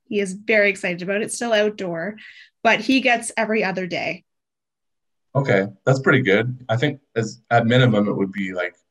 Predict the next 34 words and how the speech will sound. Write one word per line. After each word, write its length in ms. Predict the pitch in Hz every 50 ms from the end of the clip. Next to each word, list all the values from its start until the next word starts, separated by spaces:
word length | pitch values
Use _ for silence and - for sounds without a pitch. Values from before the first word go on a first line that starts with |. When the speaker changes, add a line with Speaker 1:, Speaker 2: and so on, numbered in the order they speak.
| _ _ _ _ _ _ _ _ _ _
Speaker 2:
three 240 | _ - 120 110 101
times 300 | 98 104 101 98 95 92
a 60 | 92
week. 320 | 92 98 98 87 80 80 - _ _ _ _ _ _ _ _ _ _ _ - 233
Speaker 1:
Mm-hmm. 100 | 240 247
Speaker 2:
Uh, 340 | 185 180 87 85 165 82 80 - _ _ _ _ _ _ _ _ _ _ _
so 380 | - 117 101 95 87 87 85 -
that's, 240 | 107 104 - - - -
yeah, 260 | 123 120 85 80 76
I 40 | -
think 160 | - - -
that's 140 | 104 101 -
pretty 200 | - 107 101 101
good. 260 | - 98 92 - - - _ _ _ _ _ _ _ _ -
Speaker 1:
And 120 | - 254 269
they 60 | 277
have 180 | 277 277 240 220
recess 460 | 214 208 208 208 220 208 208 208 -
and 80 | 208
everything 340 | 208 196 202 202 214 208 202
as 140 | 202 190 190
well, 260 | 185 175 170 175 180 190
Speaker 2:
Yeah. 200 | 185 185 185 180
Speaker 1:
but 80 | - - _ _ _ -
structured 680 | - - - - 233 214 214 - - 214 202 185 -
three 160 | - 208 196
times 260 | - 196 190 185 190
a 60 | 196
week 180 | 185 185 185 -
in, 300 | 202 185 185 185 185 - _ -
in 100 | 214 202
his 180 | 214 208 185
grade 280 | - - - 175 175 -
anyways. 500 | 180 180 180 185 185 196 202 - -